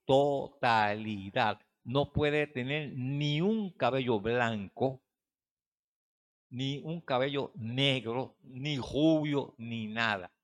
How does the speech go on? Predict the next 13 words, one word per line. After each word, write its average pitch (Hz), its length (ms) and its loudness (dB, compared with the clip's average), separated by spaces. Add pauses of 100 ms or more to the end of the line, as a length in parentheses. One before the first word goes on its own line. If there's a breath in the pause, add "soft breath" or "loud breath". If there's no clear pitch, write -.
(140)
Es 165 360 0
totalmente 139 1120 -4 (560)
roja. - 400 -2 (100)
Búsquela 202 560 -2
en, 160 100 -10
en 151 180 -4
YouTube, 202 280 -8
va-, 185 160 -6
busque 190 260 -10
vaca 196 200 0
roja 170 260 0
de 151 60 -8
Israel. 113 280 -4